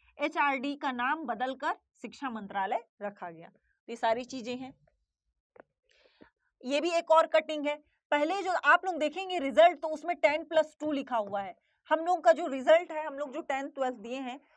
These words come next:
उसमें ना ऊपर में लिखा है टेन प्लस टू, लेकिन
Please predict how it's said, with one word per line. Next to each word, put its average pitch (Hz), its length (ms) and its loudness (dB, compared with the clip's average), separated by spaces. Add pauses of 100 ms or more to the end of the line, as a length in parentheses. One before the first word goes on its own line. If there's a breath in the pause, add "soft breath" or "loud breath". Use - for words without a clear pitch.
(120 soft breath)
उसमें 294 280 -6
ना 359 100 2
ऊपर 285 340 2
में 277 120 0
लिखा 240 240 -6
है 240 80 -2
टेन 240 260 -4
प्लस 233 400 -4
टू, 180 180 -10 (280 soft breath)
लेकिन 254 220 -2